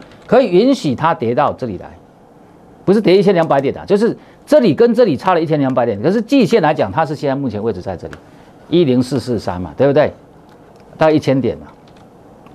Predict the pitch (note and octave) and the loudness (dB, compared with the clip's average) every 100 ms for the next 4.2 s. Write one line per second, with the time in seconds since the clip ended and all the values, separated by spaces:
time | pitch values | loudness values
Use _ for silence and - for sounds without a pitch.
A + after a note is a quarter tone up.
0 | - - - - - G#3 G3 D3+ G#3 E3 | -20 -20 -20 -20 -2 2 4 4 2 2
1 | - - - A#3+ A#3+ A#3+ A3 G3+ - F#3+ | -2 -18 -4 0 2 2 0 -2 -6 -2
2 | F#3 E3+ G#3 G#3 G#3+ C3 D#3 D3 A#2+ E3 | 0 2 2 4 2 2 2 2 2 -2
3 | D3+ E3+ D#3+ E3 D#3 C3+ B2+ D3+ C3 B2 | 0 0 2 2 0 0 -2 -2 -2 -2
4 | A2 A#2+ | -2 -4